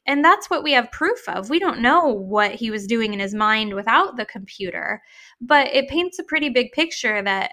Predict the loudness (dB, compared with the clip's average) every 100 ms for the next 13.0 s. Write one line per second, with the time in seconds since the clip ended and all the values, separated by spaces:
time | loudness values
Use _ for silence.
0 | -2 0 -2 -4 -4 -4 -4 -10 _ _
1 | -12 -2 2 2 0 -4 -2 -2 -4 -2
2 | 0 2 2 0 -2 -4 -6 -4 -2 -2
3 | -2 -6 -6 -6 -6 -10 -8 -2 0 0
4 | -4 -2 -2 -4 -10 -4 0 2 6 4
5 | 4 2 0 0 0 -2 -6 -2 0 0
6 | -2 0 2 4 2 0 -2 -4 -6 -6
7 | -2 0 0 -4 -14 -20 _ -20 -20 _
8 | _ 0 2 0 0 0 0 -4 -4 0
9 | 0 -2 -8 -10 -4 -2 -2 -2 -4 -2
10 | -2 -2 -4 0 4 4 2 0 0 0
11 | 0 -4 -6 -2 -2 -2 -6 -10 -12 _
12 | -4 -2 -2 -2 -6 -4 2 4 2